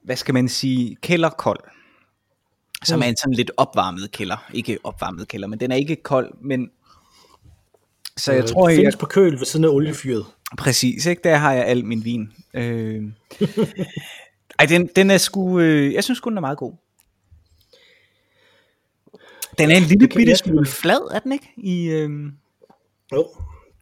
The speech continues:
Speaker 1: Ja.
Speaker 2: Men det er, den er sådan elflad. Den er ikke som om, hov, vi glemte at putte kulsyre i flad.
Speaker 1: Nej, nej, men det er bare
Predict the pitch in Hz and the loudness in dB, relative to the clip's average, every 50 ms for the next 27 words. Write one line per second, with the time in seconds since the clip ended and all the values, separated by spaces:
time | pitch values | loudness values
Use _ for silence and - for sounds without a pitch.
0 | _ - 190 202 220 - - - - 123 - - 131 135 139 135 127 123 127 - | _ -14 -14 -14 -14 -16 -14 -10 -8 -6 -4 -2 0 0 0 0 0 -2 -6 -8
1 | - - - - _ - 131 127 127 120 107 - 143 147 - 143 147 175 196 - | -12 -18 -20 -20 _ -8 -6 -6 -4 -4 -4 -4 -4 -4 -2 0 2 2 2 0
2 | - - 147 123 107 101 92 - 117 117 120 131 139 - - 139 127 123 123 127 | 0 -2 -2 0 0 -2 -4 -6 -4 -2 -2 -4 -4 -4 -4 -2 -2 -2 -2 -2
3 | 120 110 131 143 139 - 110 - 127 127 131 120 - - 117 - - 135 143 - | -2 -2 -2 -2 -2 -4 -6 -6 -6 -4 -6 -8 -10 -12 -8 -4 -2 -2 -2 -4
4 | - 127 117 110 107 107 - - 120 110 104 _ _ - - _ _ - 196 262 | -6 -4 -4 -4 -6 -8 -10 -10 -10 -10 -10 _ _ -20 -20 _ _ 2 4 4
5 | 277 220 180 202 - 180 175 170 170 170 - | 6 6 4 2 0 -2 0 0 2 2 2